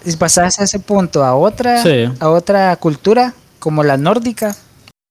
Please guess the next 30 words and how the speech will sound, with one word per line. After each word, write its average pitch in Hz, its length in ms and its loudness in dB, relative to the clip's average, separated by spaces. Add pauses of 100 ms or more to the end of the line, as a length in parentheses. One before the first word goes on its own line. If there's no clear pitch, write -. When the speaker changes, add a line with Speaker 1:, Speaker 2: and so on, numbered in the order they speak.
Speaker 1:
que 160 300 4
en 147 140 0
el 139 120 0
sentido 165 580 2
de 170 180 2
los 143 440 -2
nórdicos 180 480 0
eran 156 220 0
bastante 147 380 0
Speaker 2:
Ujú. 120 80 -4
Speaker 1:
como 131 320 -4
que 143 280 -14 (340)
saquear, 170 840 2 (460)
ir 151 200 2
a 151 100 2
un 139 140 -2
pueblo, 165 720 2 (440)
eh, 139 540 -6 (160)
tomar 147 320 -2
las 143 100 -2
Speaker 2:
Sí. 151 120 4
Speaker 1:
cosas 139 560 0 (420)
y 135 140 -6
volver, 139 520 -2
¿va? 123 80 -10
Speaker 2:
Ujú. - 500 -16
Speaker 1:
Entonces, 170 340 0
te 196 100 -4
fijas 170 300 2
bien, 226 240 2